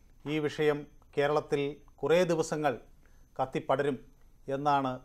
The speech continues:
പലരും കരുതിയത്. എന്നാൽ അത്ര കണ്ട് ആ വിഷയം മാറുന്നില്ല എന്നതിൻ്റെ സൂചനയാണ് ഇപ്പോൾ നമുക്ക് ലഭിക്കുന്നത്. എൻ എസ് എസും ഈ വിഷയത്തിൽ ഇനി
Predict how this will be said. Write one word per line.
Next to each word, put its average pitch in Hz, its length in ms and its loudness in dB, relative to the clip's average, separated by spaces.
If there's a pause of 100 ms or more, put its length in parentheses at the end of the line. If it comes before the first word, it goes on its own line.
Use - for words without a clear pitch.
പലരും 123 360 -4
കരുതിയത്. 104 380 -10 (760)
എന്നാൽ 190 260 6 (1000)
അത്ര 208 140 4 (100)
കണ്ട് 175 220 8 (680)
ആ - 20 8 (160)
വിഷയം 143 340 -2 (800)
മാറുന്നില്ല 156 480 4 (180)
എന്നതിൻ്റെ 143 420 -4
സൂചനയാണ് 147 640 0 (320)
ഇപ്പോൾ 131 200 -2 (280)
നമുക്ക് 123 260 -8 (240)
ലഭിക്കുന്നത്. 101 420 -14 (1700)
എൻ 147 140 -4
എസ് 170 140 -2
എസും 147 200 -4 (1200)
ഈ - 20 0 (100)
വിഷയത്തിൽ 151 420 0 (960)
ഇനി 151 160 -4